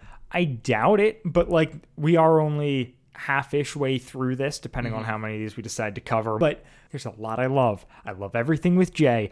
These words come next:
Speaker 1: I
Speaker 2: Mm-hmm.
Speaker 1: love Penny as a character.
Speaker 2: Mm-hmm.
Speaker 1: I, on the list of things that I don't think get paid off really well is some of, like, the Penny and Trask relationship stuff,
Speaker 2: Mm-hmm.
Speaker 1: but I know that we get that next album.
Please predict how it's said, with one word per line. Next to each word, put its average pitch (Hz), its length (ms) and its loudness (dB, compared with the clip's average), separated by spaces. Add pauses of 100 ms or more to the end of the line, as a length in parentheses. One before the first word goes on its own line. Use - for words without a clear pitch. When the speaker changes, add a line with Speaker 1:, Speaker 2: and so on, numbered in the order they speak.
(140)
Speaker 1:
I 131 160 -6
Speaker 2:
Mm-hmm. 107 80 -4
Speaker 1:
love 120 220 -4
Penny 165 360 0
as 180 120 2
a 196 60 2
character. 135 720 0
Speaker 2:
Mm-hmm. 147 340 -8
Speaker 1:
I, 139 200 0 (400)
on 143 260 2
the 143 80 2
list 156 240 2
of 151 60 -14
things 170 240 -2
that 160 100 -2
I 147 40 0
don't 156 200 -4
think 165 160 -6
get - 160 -4
paid 170 180 -2
off 226 240 4
really 214 200 2
well 208 400 4
is 160 260 0
some 156 160 2
of, 147 100 -2
like, 151 200 0
the 160 80 -4
Penny 143 340 -8
and 156 80 -8
Trask 143 380 -2
relationship 202 640 2
stuff, - 380 -2
Speaker 2:
Mm-hmm. 156 200 -10
Speaker 1:
but 180 400 4 (420)
I 165 140 6
know 196 200 10
that 202 100 8
we 185 120 2
get 156 220 2
that 151 140 -2
next 143 300 -4
album. 131 400 2